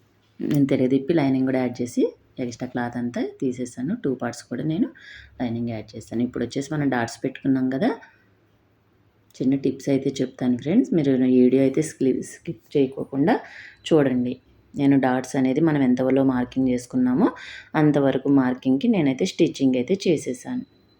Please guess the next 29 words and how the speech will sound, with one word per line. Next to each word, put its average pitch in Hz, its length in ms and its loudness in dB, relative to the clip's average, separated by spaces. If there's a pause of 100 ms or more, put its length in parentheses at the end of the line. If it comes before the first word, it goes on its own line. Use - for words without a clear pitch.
(440)
ఇది 185 260 4
వచ్చేసి 147 440 0
నేను 190 280 4 (100)
నార్మల్గా 147 640 2
ఈ 180 160 2
స్టిచ్చింగ్ 139 480 -2
అనేది 139 300 0
నార్మల్గా 131 540 -2
చేసేసాను. 120 580 -8
ఇది 117 160 -10
వచ్చి - 260 -10 (880)
ఎందుకంటే 175 460 4
ఇట్లా 156 220 4
సిల్క్ 160 360 -4
క్లాత్‌లకి 143 640 2 (120)
ఇలా 151 260 4
చేసుకోవడం 143 640 0
కంటే 127 380 -2
మీకు 202 260 4
నెక్స్ట్ 127 280 0
నేను 139 180 2
చూపిస్తాను 120 580 -6
ఫ్రెండ్స్. 175 280 -2 (360)
అలా 135 220 4
చేసుకోవడం 143 580 2
వల్లే 135 240 2
మనకి 165 420 4 (440)
సిల్క్ 160 320 -2
క్లాత్, 143 340 2